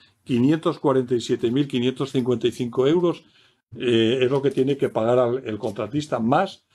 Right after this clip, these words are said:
los intereses de demora, que son tres años. Y eso suma aproximadamente cerca de sesenta mil euros, con lo cual estamos hablando de una cantidad finalista de en torno a los seiscientos mil,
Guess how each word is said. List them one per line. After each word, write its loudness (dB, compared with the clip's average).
los 0
intereses 0
de 2
demora, 0
que -6
son -6
tres -8
años. -10
Y -6
eso -2
suma 2
aproximadamente 0
cerca -2
de -2
sesenta -4
mil 2
euros, -2
con -12
lo -14
cual -6
estamos -6
hablando 0
de -6
una -2
cantidad 2
finalista -2
de 2
en -12
torno -4
a -2
los -6
seiscientos -6
mil, -6